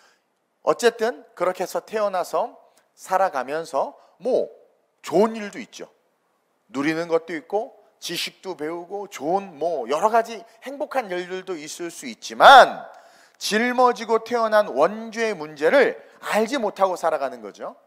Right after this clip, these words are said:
그것을 몰라. 아, 나에게 원죄가, 오리지널 신이 있다는 것을 알지 못하고 또 그것을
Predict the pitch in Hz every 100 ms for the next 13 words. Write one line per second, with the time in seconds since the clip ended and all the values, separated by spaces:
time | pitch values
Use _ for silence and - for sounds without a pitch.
0 | _ _ _ _ 262 285 277 202 180 143
1 | 196 160 196 202 143 180 226 240 170 139
2 | 226 214 214 214 240 220 - 185 180 180
3 | - 135 160 175 147 180 151 202 359 -
4 | - _ _ 294 214 220 262 285